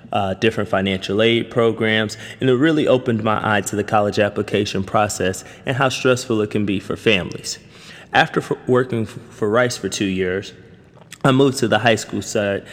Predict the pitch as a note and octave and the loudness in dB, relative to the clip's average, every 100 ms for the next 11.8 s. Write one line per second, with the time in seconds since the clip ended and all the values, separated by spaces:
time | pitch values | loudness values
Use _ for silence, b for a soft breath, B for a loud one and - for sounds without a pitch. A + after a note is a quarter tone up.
0 | B B B2 A2+ - A2+ G#2+ G#2 G2 G2 | B B 0 0 0 -2 0 0 0 -2
1 | G#2+ C#2 - B B B - - C3+ B2+ | -2 -2 -6 B B B -2 2 2 2
2 | - A#2 A2 - G2+ G#2 F#2 D#2+ D#2+ - | 0 -2 -2 -4 -2 -2 0 -2 0 -2
3 | F#2+ - G2 A2 G2 - - - - - | -4 -4 -4 -2 -4 -6 -16 -20 -20 -20
4 | - B B B B C#3 E3+ - D3+ - | -20 B B B B 2 2 0 -4 0
5 | D#3 D3 C#3 C3+ - A#2+ A2+ A2 A2+ A2 | 0 2 0 0 -2 0 0 -2 -2 0
6 | A2 A2 G#2 G#2 G2 G2+ B B A2 - | 0 -2 -2 0 0 -2 B B -4 2
7 | - C3 C3 A#2 A2 A2 A2+ G#2+ A2 G#2+ | 4 4 2 2 2 2 0 0 0 -2
8 | - G2+ G2 F#2+ E2 - F#2+ - - G#2 | -4 -2 0 -2 -6 -2 -2 -2 -4 -4
9 | - B B A#2 - B2 A#2 G#2+ A2 - | -4 B B -4 2 2 2 0 -2 -2
10 | G#2+ - - G#2+ - A2 - G2+ F#2+ G2 | -4 -2 -2 -2 -2 -4 -2 -6 -4 -4
11 | F#2+ - G2+ - - - - - | -4 -2 -2 -2 -10 -8 -8 -10